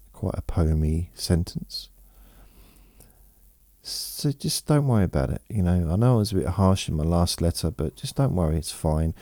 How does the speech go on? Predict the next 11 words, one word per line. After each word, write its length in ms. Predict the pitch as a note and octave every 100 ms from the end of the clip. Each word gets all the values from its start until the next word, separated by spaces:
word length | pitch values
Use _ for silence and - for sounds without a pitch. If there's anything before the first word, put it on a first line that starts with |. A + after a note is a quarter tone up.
| - -
I'm 140 | - G2
getting 220 | F#2+ E2+
older 280 | D#2+ D#2 D2
now. 280 | D2 D2 D#2
I'm 200 | E2 E2
nearly 260 | E2+ E2+ D#2
four. 540 | - - D2+ C#2 C#2+ - - - - - - _ -
And 680 | G2 F#2+ G2 G2 - - - _ - _ _
it's, 320 | - D#3 -
you 120 | - F#3
know, 280 | F3 F3+